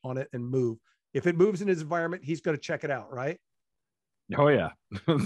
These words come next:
Speaker 1: Yeah.
Speaker 2: Yes.
Speaker 1: And so we had, we've had dogs like that too. And it's tough to beat. <clears throat> Um, but here's what I'd recommend. Don't bother with tracking at first. Just teach him that the ground pays.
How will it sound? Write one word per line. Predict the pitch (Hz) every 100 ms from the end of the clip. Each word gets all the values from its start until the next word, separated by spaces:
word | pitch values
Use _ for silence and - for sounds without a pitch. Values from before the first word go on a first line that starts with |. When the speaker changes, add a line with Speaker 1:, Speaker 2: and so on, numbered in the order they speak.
| -
Speaker 1:
Yeah. | - 117
Speaker 2:
Yes. | 95 120 110 95 - -
Speaker 1:
And | 160 160
so | 202 180
we | 170 202
had, | 196 190
we've | 160 185
had | 185 156
dogs | 170 147
like | 156
that | 156 143
too. | 160 113 -
And | 156
it's | 185 -
tough | 240 -
to | 147
beat. | 175 110 _ _ _ -
<clears throat> | 196 127 _ _ _ _ _ _ _ _ - -
Um, | 143 139 139 139 _ _ _ _ _ _ _ _ _ _ _
but | 208 160 160 _ _ _ _ _ _ _ -
here's | 139 180
what | 190
I'd | 170 156
recommend. | 156 156 147 117 113 _ _ _ -
Don't | 165 165
bother | 170 175
with | 160
tracking | 147 160 143 131
at | 117
first. | - 123 - - _ _ _ _ _ _ _ _ _ _ _ _ -
Just | 139 175 196 - _
teach | - 226 226
him | 165 135 135 - _ _ -
that | 147
the | 131
ground | 123 156 151 -
pays. | 160 131 95 -